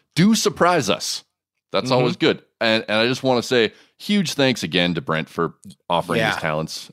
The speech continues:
Speaker 1: Uh, if, if you wanna scope out his work, and I, I really do recommend that you do that, check him out at, at Hashimoto Concepts. His stuff is super fishy, but also it's just,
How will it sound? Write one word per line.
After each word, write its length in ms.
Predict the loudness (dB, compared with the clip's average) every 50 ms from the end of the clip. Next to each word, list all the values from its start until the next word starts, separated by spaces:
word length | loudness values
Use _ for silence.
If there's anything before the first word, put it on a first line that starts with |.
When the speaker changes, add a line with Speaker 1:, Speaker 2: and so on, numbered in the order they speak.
| -6
Speaker 1:
Uh, 300 | -4 -4 -2 -2 -2 -4 -4
if, 160 | -6 -6 -6 -8
if 140 | -8 -6 -4
you 80 | -2
wanna 200 | 0 0 0 0
scope 320 | -2 -2 0 2 2 4 4
out 100 | 2 2 2
his 100 | 0 -2
work, 300 | -2 -2 -2 -2 -4 -8 -8
and 100 | -4 -2
I, 100 | -2 -2 -4 -4 -6
I 40 |
really 320 | -6 -4 -2 0 0 0 0
do 160 | 0 0 -2 0
recommend 540 | 0 0 0 0 -2 -2 -2 -2 -2 -2 -4
that 100 | -6 -6
you 60 | -6
do 160 | -4 -2 0
that, 200 | 2 2 2 0 -4 -14 -20 -20 _
check 300 | -8 -2 -2 0 0 0
him 120 | 0 2 2
out 240 | 2 2 2 0 -2 -4
at, 180 | -4 -4 -6 -8 _ _ -2
at 280 | 0 0 0 -2 -4 -10 _ _ _ _ _
Hashimoto 580 | -4 -4 -4 -2 0 0 2 2 2 2 0 0
Concepts. 600 | -2 -2 -2 -2 0 0 0 -2 -2 -2 -8 -16 _ _ _ _ _ _ _ -10
His 120 | -8 -8
stuff 220 | -2 0 0 0 0
is 80 | -2
super 500 | -8 -8 -6 -6 -4 -2 -2 0 0 -2 -2
fishy, 420 | 0 0 0 0 0 -2 -4 -6 _ _ _ _ _ _ _ _ 0
but 80 | 2 2
also 260 | 2 2 2 2 0
it's 140 | 0 0 -4
just, 160 | -6 -6 -8